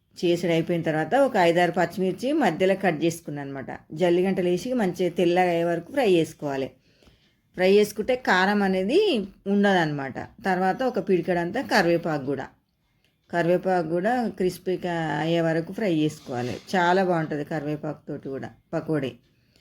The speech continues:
ఇది కూడా సేమ్ ఒక గిన్నెలో వేసుకోవాలన్నమాట. ఇప్పుడు క్రిస్పీగా ఫ్రై కావాలి, మెత్త మెత్తగా ఉండొద్దు కరివేపాకు. తొందరగా ఇట్లా వేయగానే ఫ్రై అవుతుంది అనమాట ఈజీగా.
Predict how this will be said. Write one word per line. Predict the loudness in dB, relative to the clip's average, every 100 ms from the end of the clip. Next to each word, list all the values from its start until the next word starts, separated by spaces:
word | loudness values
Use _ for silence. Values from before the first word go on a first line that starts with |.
| _ _ _
ఇది | -4 0
కూడా | 2 2
సేమ్ | 0 0 2
ఒక | 2 0
గిన్నెలో | 0 2 4 4
వేసుకోవాలన్నమాట. | 2 -4 -8 -8 -8 -8 -10 -8
ఇప్పుడు | -8 -6 -10 -12 -16 -20 _ _ -20 -10
క్రిస్పీగా | -6 -6 -6 2 2
ఫ్రై | 4 4 4
కావాలి, | 0 -2 -6 -6
మెత్త | -6 -4 -2
మెత్తగా | -2 -2 -4
ఉండొద్దు | -4 -6 -6
కరివేపాకు. | -6 -6 -6 -8 -10
తొందరగా | -4 -2 2 4 4
ఇట్లా | 2 0
వేయగానే | -4 -6 -8 -2 0 0 -2 -4
ఫ్రై | -2 -2 0
అవుతుంది | -4 -6
అనమాట | -10 -10 -10
ఈజీగా. | -8 -4 -4 -4 -6 -6